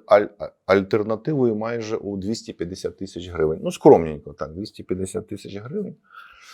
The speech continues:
Е, ось, е, застава, це так. І він також вийшов з-під варти.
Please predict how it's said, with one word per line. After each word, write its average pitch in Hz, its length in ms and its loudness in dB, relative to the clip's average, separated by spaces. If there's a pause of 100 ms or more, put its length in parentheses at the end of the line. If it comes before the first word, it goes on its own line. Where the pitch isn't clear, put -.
(1300)
Е, 117 540 6 (1300)
ось, 90 640 -4
е, 78 340 -4
застава, 95 680 4
це - 160 -14
так. - 380 -10 (1000)
І 131 100 6
він 160 140 8
також 135 380 6
вийшов 101 500 0
з-під - 300 -6
варти. 78 480 4